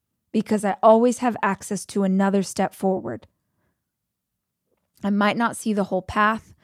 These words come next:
I might not have a mile in front of me. I might not have the energy for two steps today, but I always have the energy for one more.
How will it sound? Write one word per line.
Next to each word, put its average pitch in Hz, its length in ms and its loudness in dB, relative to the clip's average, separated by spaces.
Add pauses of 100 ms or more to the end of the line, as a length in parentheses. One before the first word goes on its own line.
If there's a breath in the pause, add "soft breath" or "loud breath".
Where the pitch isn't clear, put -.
(260 soft breath)
I 202 100 -2
might 202 240 2
not 208 200 -2
have 202 160 -2
a 202 60 -2
mile 196 380 2
in 220 120 -2
front 220 240 -4
of 220 40 -2
me. 220 80 0
I 226 180 2
might 220 200 2
not 190 140 -4
have 196 180 -6
the 190 220 -12
energy 208 640 -2 (220 soft breath)
for 220 180 -6
two 233 280 -4
steps - 420 -4
today, 190 440 -8 (280 soft breath)
but 196 160 0
I 196 120 2
always 214 300 4
have 202 180 -2
the 190 140 -4
energy 185 340 -6
for - 200 -12
one 185 300 -8
more. - 320 -12